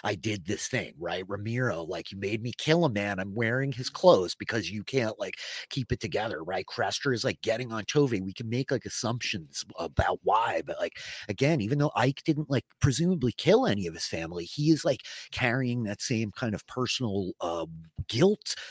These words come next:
about his choices impacting their choices, leading to their deaths. And so that kind of, like, uh, angst within yourself, you know, this notion that, like, how could you love anybody else if you can't love yourself? How do you forgive yourself? How do you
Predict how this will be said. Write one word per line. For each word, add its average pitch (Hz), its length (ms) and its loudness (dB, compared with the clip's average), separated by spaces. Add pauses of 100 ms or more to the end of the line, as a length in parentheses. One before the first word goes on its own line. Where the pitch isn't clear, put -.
(120)
about 104 500 0
his 131 240 0
choices 151 720 0
impacting 120 680 -4
their 127 200 0
choices, 98 460 -4
leading 120 380 -2
to 175 60 -2
their 202 140 6
deaths. - 440 2 (320)
And 104 180 0
so 110 300 2
that 104 460 -2
kind 135 300 0
of, 113 160 -4
like, 98 360 -2 (580)
uh, 110 380 2 (100)
angst 202 460 6
within 165 320 4
yourself, 117 640 0
you 113 60 -2
know, 117 200 0
this 117 220 0
notion 127 340 4
that, 95 100 -4
like, 104 300 0
how 92 240 2
could 127 220 -2
you 135 60 -6
love 135 200 8
anybody 120 360 4
else 151 280 6
if - 140 -8
you 95 40 -14
can't 110 280 -2
love 92 180 -4
yourself? 143 380 2
How 120 60 0
do 95 60 0
you 78 60 -10
forgive 135 560 2
yourself? 139 460 -2
How 120 80 -4
do 104 80 -4
you 95 100 -8